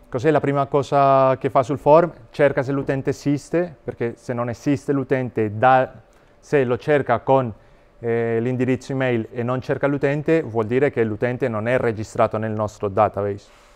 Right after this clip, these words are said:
e pertanto non può fare neanche il login, no? Non esiste l'utente. Poi guardate che se lo prende e poi fa la domanda.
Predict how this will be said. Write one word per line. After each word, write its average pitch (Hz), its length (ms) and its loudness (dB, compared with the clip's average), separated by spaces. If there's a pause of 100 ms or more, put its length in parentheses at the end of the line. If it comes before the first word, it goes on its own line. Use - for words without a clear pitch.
(340)
e 131 280 0 (180)
pertanto 131 840 0
non 107 200 -8
può 135 180 2
fare 117 220 0
neanche 110 380 -4
il 113 100 -2
login, 107 380 0 (140)
no? 117 180 -6
Non 107 160 -6
esiste 117 380 -6
l'utente. 107 500 -6 (1400)
Poi 127 220 4
guardate 123 320 2
che 151 240 2
se 151 120 2
lo 143 60 6
prende 165 480 2
e 139 100 -2
poi 156 140 4
fa 147 120 0
la 127 100 4
domanda. 123 420 0